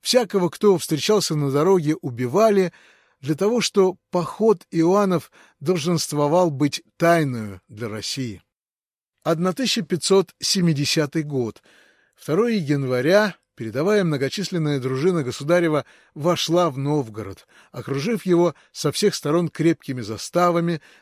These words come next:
дабы ни один человек не мог спастися бегством. Опечатали церкви, монастыри в городе и в окрестностях,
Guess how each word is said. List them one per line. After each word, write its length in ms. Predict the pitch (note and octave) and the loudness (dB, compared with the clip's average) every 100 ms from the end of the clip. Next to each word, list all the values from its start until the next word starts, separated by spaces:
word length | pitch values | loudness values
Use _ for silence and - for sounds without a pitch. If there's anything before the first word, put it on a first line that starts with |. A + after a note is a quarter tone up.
| - | -2
дабы 400 | F3 F#3 F3 - | 2 4 2 2
ни 180 | F3+ E3+ | 2 4
один 460 | E3+ D#3+ B2+ G3 G3 | 4 2 0 0 0
человек 580 | - C#3+ B2+ D#3+ F3 - | 0 -2 2 0 0 -8
не 160 | - C3+ | -8 -4
мог 220 | C3+ D#3+ | -2 -4
спастися 720 | - - A#2+ - D3+ - C3+ - _ _ | -6 -8 -10 -8 -8 -6 -8 -10 _ _
бегством. 560 | A#2 D3+ - - G2+ E2 _ _ _ _ _ _ | -4 -4 -4 -12 -16 -20 _ _ _ _ _ _
Опечатали 640 | C#3 - F#3+ C#4 - E3 | -10 -4 2 2 2 0
церкви, 680 | D3+ - G#3+ G3 - E3+ C#3+ _ _ - | 0 2 2 2 0 0 0 _ _ -6
монастыри 500 | D#3 F#3+ - A#3 G#3 | -2 -2 -2 0 -2
в 120 | A2+ | 0
городе 480 | G#2+ G3+ G#3 D#3+ B2+ | 4 4 4 0 -4
и 40 | |
в 60 | A2+ | -6
окрестностях, 840 | G#2+ D3 F#3+ - D#3+ - D#3 - | -4 -2 -2 -4 -6 -4 -6 -6